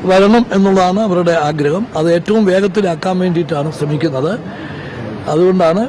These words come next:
വി-, പിന്നെ വന്ന് വീണ്ടും ഞങ്ങൾ ചർച്ച ചെയ്തത്. ഇവരെ ഇവിടെ ഒരു, പിന്നെ, സുഷമ സ്വരാജിൻ്റെ, ആ, അധ്യക്ഷതയിലുള്ള ഒരു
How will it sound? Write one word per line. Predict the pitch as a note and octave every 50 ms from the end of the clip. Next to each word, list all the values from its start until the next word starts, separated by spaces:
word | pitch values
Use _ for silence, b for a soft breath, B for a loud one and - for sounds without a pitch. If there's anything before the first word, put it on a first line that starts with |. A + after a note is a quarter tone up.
| - -
വി-, | D#3 E3 E3
പിന്നെ | D#3 D#3+ E3 D#3 D3+ D#3+ D#3 D3+ D3+ D3
വന്ന് | D3 D3+ D#3 D#3 D#3 D#3 D#3+
വീണ്ടും | D#3 D#3 D3+ D3 D#3 F3 F3 E3+ F3+ E3+ - -
ഞങ്ങൾ | D3 D#3 D#3 D3+ D3 D3 D3 - - -
ചർച്ച | D#3 D3 - -
ചെയ്തത്. | F#3 E3 C3+ B2+ C#3 C3 D3+ F#3+ B3 - B B B B B B B B B B B - -
ഇവരെ | E3+ E3 G3 G3 G#3+ G#3+
ഇവിടെ | G#3 G3+ F#3+ G3 G3+
ഒരു, | G3+ G3+ G3+ G3+ G3 G3+ G3 F#3 F3
പിന്നെ, | F3 F3 E3+ E3+ E3
സുഷമ | D3+ - F3 E3 - F#3 G3+ F#3+
സ്വരാജിൻ്റെ, | - - G3 F#3 F#3+ F#3+ F3 F#3+ F#3+ F#3+ F#3+ G3 F#3+ G3 G3+ G#3 - - - G#3 G3+ B B B B - D#3+ D#3+
ആ, | D#3+ D#3+ D#3 D#3 D#3 D#3 D3+ D3 D3 D3+ D#3
അധ്യക്ഷതയിലുള്ള | D#3 E3+ D#3+ D#3 G#3 G3+ - - G3+ G#3+ G#3 G3+ F#3+ F3 F3 F3+ F#3 G3+ G#3
ഒരു | G3+ F3+ F3 E3+ F3 F3+ F3 E3